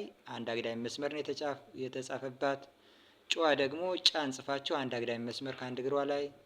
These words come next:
ጳም ጳን ጽፋችሁ ከአግዳሚ መስመር፣ ጿን ለመጻፍም ጻን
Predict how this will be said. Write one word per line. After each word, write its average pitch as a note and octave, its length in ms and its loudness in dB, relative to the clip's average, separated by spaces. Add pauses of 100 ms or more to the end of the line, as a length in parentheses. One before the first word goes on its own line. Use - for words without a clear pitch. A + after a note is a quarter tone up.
(640)
ጳም D#3 300 6 (460)
ጳን C3+ 280 8
ጽፋችሁ C#3 500 -2
ከአግዳሚ A#2+ 680 -2
መስመር፣ C#3+ 420 -2 (340)
ጿን C#3+ 280 4
ለመጻፍም C3+ 520 -2 (100)
ጻን C3+ 280 0